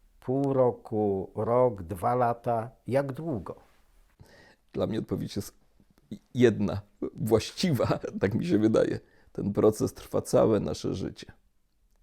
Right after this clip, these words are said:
Speaker 2: Ponieważ, y, y, używając bardzo biblijnego języka, to jest proces uczniostwa,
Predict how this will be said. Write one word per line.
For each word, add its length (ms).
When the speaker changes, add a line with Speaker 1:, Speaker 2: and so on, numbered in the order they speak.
Speaker 2:
Ponieważ, 420
y, 40
y, 340
używając 600
bardzo 480
biblijnego 640
języka, 520
to 100
jest 220
proces 520
uczniostwa, 760